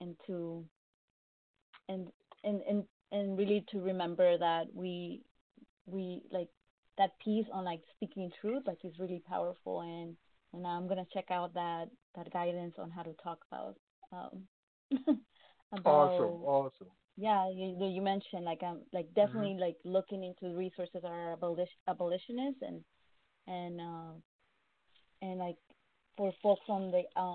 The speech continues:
Speaker 1: that have family on the outside to, to share things like that to folks on the inside. I know when we started the study group in, in I W A C N Y C, um, we, we send it to comrades,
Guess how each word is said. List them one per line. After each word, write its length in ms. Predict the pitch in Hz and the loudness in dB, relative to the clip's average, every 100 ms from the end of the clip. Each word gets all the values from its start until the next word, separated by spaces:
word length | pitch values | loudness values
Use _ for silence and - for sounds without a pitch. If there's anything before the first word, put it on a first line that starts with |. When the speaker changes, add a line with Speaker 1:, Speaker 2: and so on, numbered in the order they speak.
| - | -2
Speaker 1:
that 120 | 185 | 0
have 140 | 185 175 | 0 0
family 360 | 185 180 185 180 | 0 0 -2 -4
on 60 | 175 | -4
the 140 | 170 | -4
outside 480 | 165 180 - 214 208 - | -2 -4 -2 -2 -2 -4
to, 320 | 190 180 170 - _ _ - | -8 -6 -8 -12 _ _ -8
to 80 | 208 - | -8 2
share 200 | 220 233 233 | 4 4 2
things 200 | 190 190 - | -6 -6 -6
like 160 | 165 - | -6 -2
that 260 | 170 165 - _ _ | 0 0 -4 _ _
to 100 | 190 - | -14 -6
folks 160 | 180 - | -6 -6
on 60 | 165 | -12
the 80 | - | -12
inside. 400 | 175 170 180 175 | -12 -10 -8 -6
I 80 | 185 | -6
know 160 | 180 190 | -6 -4
when 200 | 190 185 | -4 -6
we 60 | 180 | -8
started 320 | 185 180 175 | -6 -4 -6
the 100 | 170 - | -8 -10
study 240 | 175 170 - | -10 -10 -8
group 180 | 175 - | -8 -8
in, 160 | 170 165 _ _ _ - | -12 -14 _ _ _ -14
in 220 | 185 180 | -12 -8
I 100 | 175 | -6
W 80 | 175 | -6
A 120 | 175 | -6
C 60 | 185 | -6
N 60 | 180 | -8
Y 140 | 170 165 | -8 -6
C, 260 | 208 233 226 _ _ _ - | -4 -4 -6 _ _ _ -12
um, 520 | 185 180 180 175 180 - _ - | -6 -4 -4 -6 -10 -16 _ -14
we, 540 | 190 185 180 175 170 - _ _ _ _ _ _ 190 - _ | -8 -6 -6 -6 -8 -12 _ _ _ _ _ _ -20 -20 _
we 240 | 180 190 202 | -4 -4 -2
send 160 | 220 247 | 0 4
it 140 | 240 | 4
to 180 | 196 175 - | 2 -8 -4
comrades, 440 | 196 185 165 165 | -2 0 -2 -4